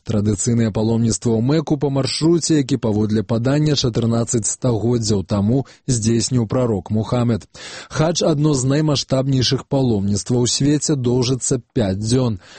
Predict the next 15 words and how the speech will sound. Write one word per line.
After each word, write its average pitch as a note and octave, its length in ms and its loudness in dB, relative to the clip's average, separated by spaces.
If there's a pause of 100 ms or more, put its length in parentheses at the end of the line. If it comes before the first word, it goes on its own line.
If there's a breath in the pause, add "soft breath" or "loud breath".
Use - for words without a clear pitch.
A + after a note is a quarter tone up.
(140 loud breath)
Пакуль A2+ 320 0
мерапрыемства A#2+ 800 0
праходзіць B2+ 640 0
без A2 260 0
інцыдэнтаў. B2 800 -2 (320 loud breath)
Раней C3+ 340 2
улады A2+ 380 0
Саудаўскай A2+ 580 0
Арабіі, D#3 380 2
аднак, D3+ 280 -2
не C#3 200 2
вылучылі C#3 580 2
магчымасці A#2+ 680 -2
тэрарыстычных B2+ 920 -2
нападаў. G#2+ 560 0